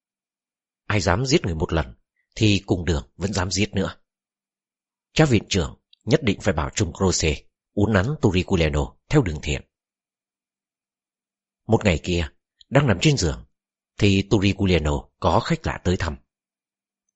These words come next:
Cha viện trưởng giới thiệu đó là cha Benimino Malo, một người bạn rất thân.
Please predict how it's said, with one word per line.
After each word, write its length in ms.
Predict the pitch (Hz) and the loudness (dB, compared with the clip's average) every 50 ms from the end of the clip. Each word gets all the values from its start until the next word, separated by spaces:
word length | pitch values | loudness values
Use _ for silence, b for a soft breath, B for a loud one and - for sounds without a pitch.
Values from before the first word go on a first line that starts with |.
| _ _ _ _ _ _ _ _ _ _ _ | _ _ _ _ _ _ _ _ _ _ _
Cha 120 | - 147 | 0 2
viện 160 | 127 113 107 - | 2 2 2 2
trưởng 240 | - 107 85 80 78 | 2 0 0 2 2
giới 140 | 82 117 147 | 2 2 2
thiệu 340 | - 104 80 65 - - _ _ | 2 0 0 -2 -4 -8 _ _
đó 260 | - 87 82 82 101 | -6 -2 2 4 4
là 140 | 143 156 101 | 4 4 2
cha 280 | - - 101 87 87 90 | 2 2 2 2 2 2
Benimino 680 | 85 90 87 90 90 82 85 87 82 80 73 67 - _ | 2 0 -2 -2 -2 -2 -2 -2 0 0 0 -2 -4 _
Malo, 460 | 87 90 85 80 80 76 67 - - _ _ _ _ _ _ _ _ _ _ | 0 0 2 2 0 0 -2 -4 -10 _ _ _ _ _ _ _ _ _ _
một 100 | - 110 95 | -8 -2 0
người 100 | 110 110 | 2 2
bạn 180 | 90 92 92 90 | 2 2 0 0
rất 160 | 85 113 120 - - | 0 0 0 0 -4
thân. 200 | 85 85 78 | -4 -4 -6